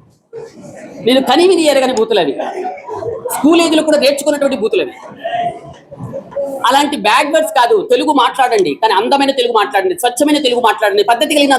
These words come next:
తెలుగు మాట్లాడండి. మాట్లాడుతుంటే ఎదుటోడికి ముచ్చట కలగాలి, మీరు మాట్లాడుతుంటే ఎదుటోడికి కుళ్ళు కలగాలి, ఇతరులకు కుళ్ళు పుట్టేలాగా మీరు జీవించాలి. "అబ్బా ఏమున్నాడ్రా, ఏం డ్రెస్ చేసుకున్నాడ్రా, అబ్బా ఏం మాట్లాడుతున్నాడ్రా, అబ్బా ఏం చదువుతున్నాడ్రా, అబ్బా ఏం ఎదిగాడ్రా",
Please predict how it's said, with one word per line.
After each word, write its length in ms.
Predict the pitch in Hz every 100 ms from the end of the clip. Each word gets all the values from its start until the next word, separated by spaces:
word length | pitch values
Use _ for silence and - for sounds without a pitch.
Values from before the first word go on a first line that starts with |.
| 254
తెలుగు 160 | 240 220
మాట్లాడండి. 360 | 196 208 180 170
మాట్లాడుతుంటే 460 | 226 247 247 247 233
ఎదుటోడికి 380 | 226 254 240 220 196
ముచ్చట 240 | 190 277 285 226
కలగాలి, 280 | 190 170 196
మీరు 100 | 240 226
మాట్లాడుతుంటే 440 | 262 285 285 254 254
ఎదుటోడికి 280 | 277 254 -
కుళ్ళు 180 | 302 320 302
కలగాలి, 340 | 208 170 - - _ _ _ _ -
ఇతరులకు 380 | 240 302 285 269
కుళ్ళు 200 | 311 311 349
పుట్టేలాగా 360 | 285 285 277 262
మీరు 120 | 196 226
జీవించాలి. 440 | 220 202 160 202 - _ _ 202
"అబ్బా 120 | 262 226 226
ఏమున్నాడ్రా, 480 | 220 214 202 196 165 - - 269
ఏం 80 | 254
డ్రెస్ 140 | 240 -
చేసుకున్నాడ్రా, 460 | 226 - 190 156 147 - 262
అబ్బా 140 | 262 262
ఏం 80 | 285 269
మాట్లాడుతున్నాడ్రా, 580 | 262 262 - 226 180 156 285
అబ్బా 140 | 294 302 294
ఏం 80 | 311
చదువుతున్నాడ్రా, 480 | 294 320 285 277 202 - 277
అబ్బా 120 | 320 285
ఏం 60 | 311 285
ఎదిగాడ్రా", 400 | 302 269 220